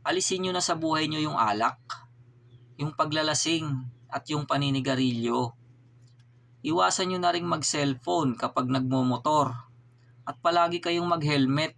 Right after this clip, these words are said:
o turbante at sumunod sa batas trapiko. Basa, Biblia. Isayas twenty-eight siete. Ang mga ito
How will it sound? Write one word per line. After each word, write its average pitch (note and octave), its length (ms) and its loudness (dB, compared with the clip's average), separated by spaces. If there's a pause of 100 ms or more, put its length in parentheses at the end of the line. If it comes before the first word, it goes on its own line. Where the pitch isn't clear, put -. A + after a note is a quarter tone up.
o C#3 160 -4
turbante C3 880 0 (640)
at C#3+ 160 -2
sumunod D3 400 -2
sa C#3 160 -2
batas C3+ 320 -2
trapiko. - 640 -2 (960)
Basa, B2 640 0
Biblia. B2+ 480 0 (800)
Isayas E3 640 0
twenty-eight C#3 720 -2
siete. D#3 480 -4 (960)
Ang F#3+ 160 2
mga G3 240 2
ito C3 480 0